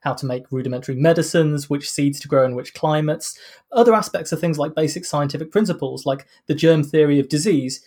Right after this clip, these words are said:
which took us many, many centuries to come up with when you sort of look at humanity's development historically,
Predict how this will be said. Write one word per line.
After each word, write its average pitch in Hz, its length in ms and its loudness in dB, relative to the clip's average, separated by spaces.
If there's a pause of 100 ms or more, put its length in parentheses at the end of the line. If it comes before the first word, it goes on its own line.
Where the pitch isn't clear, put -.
(160)
which 170 180 -4
took 196 180 0
us 175 140 -2
many, 185 220 2
many 165 240 2
centuries 151 480 -2
to 143 80 -8
come 147 160 0
up 156 160 -6
with 131 140 -4
when 143 140 2
you 139 120 -2
sort - 140 -6
of 131 60 -8
look 151 220 2
at 151 140 -8
humanity's 139 480 -2
development 135 520 -2
historically, 143 760 -2